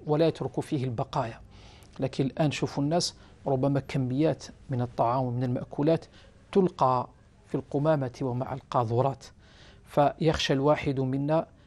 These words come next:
أن يسلب نعمة الرزق حينما لا يشكر نعم الله عز وجل، بل حينما يزدريها ولا يعطيها قيمتها،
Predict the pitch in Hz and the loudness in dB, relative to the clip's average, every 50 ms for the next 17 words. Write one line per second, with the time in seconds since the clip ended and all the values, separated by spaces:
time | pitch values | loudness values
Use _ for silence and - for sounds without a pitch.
0 | _ - - - - 160 139 131 131 131 151 180 175 - - - 143 139 127 123 | _ -20 -18 -8 -4 -2 -2 0 0 2 2 2 2 0 -2 -2 -2 0 0 -2
1 | 127 123 139 143 - 117 120 117 - - 120 113 120 110 - - - - - - | -2 -2 -2 -2 -2 -2 -4 -4 -6 -8 -10 -8 -6 -6 -6 -6 -8 -10 -16 -16
2 | - - - - - - - - - - - - - - - - - 156 139 139 | -18 -20 -20 -20 -20 -20 -20 -20 -20 -20 -20 -20 -20 -20 -18 -8 -2 0 2 2
3 | 139 127 127 135 139 139 - - - - - 143 135 175 185 175 - - - - | 2 2 2 2 2 0 0 -4 -14 -10 -2 4 6 6 8 6 6 2 -2 -4
4 | 156 131 127 131 143 139 - 135 131 127 123 131 139 143 110 123 123 117 127 120 | -2 -2 -2 -2 -2 0 0 0 0 0 -2 -2 -2 -2 -2 -2 0 0 0 0
5 | 110 131 131 120 127 120 117 151 151 160 - - - - - - - - - - | 2 2 2 2 2 2 2 2 2 2 0 -8 -14 -20 -20 -20 -20 -20 -20 -8
6 | - 151 139 - - 170 165 156 143 135 127 135 131 135 - - - 131 123 110 | -4 -4 -4 -2 0 2 2 4 4 2 0 -2 -2 -4 -6 -6 -4 -2 0 0
7 | 110 107 120 127 123 131 147 143 131 120 151 165 - - - - - - - - | 0 2 2 2 4 4 2 2 2 4 4 2 2 0 -4 -18 -20 -20 -20 -20
8 | - - 139 127 131 135 139 135 - - - 151 147 139 120 - - 151 127 123 | -16 -10 -4 -2 0 0 0 0 -2 -2 2 2 2 2 2 0 0 0 0 0
9 | 120 - - 160 147 143 139 131 - - 143 120 117 139 143 - | -2 -2 0 0 2 2 2 0 -2 -2 -4 -2 0 0 0 -2